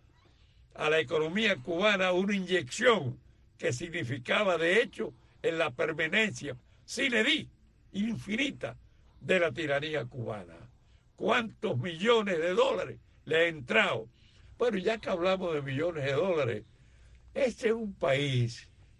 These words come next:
Cuba bajo el comunismo, es un país que se acostumbró, oficializó la manera de vivir de otros. Vivió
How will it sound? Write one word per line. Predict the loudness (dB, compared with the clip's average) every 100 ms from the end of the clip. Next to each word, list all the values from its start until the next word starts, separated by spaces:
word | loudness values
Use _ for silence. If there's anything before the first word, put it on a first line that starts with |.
| -4
Cuba | 0 2 4 2
bajo | 2 2 2
el | 0
comunismo, | -4 -2 0 0 0 -4 -4 -10 -20 -2
es | 0
un | 0 -2 0
país | 4 4 2
que | -2
se | -2 -4
acostumbró, | -2 -6 -2 -4 4 6 6 2 -12 -20 _ -20 _
oficializó | 4 4 4 -2 2 4 4 2 4 4 2 -4 -20
la | -4 -2
manera | 0 2 6 6 4 2 -4 -16 -16
de | 0 2 2
vivir | 2 4 4 2 -4 -18 -20 _
de | 2 4
otros. | 4 2 -4 -12 -16 -20 -20 -20 -20 -16
Vivió | -4 -2 0 6 8 8 4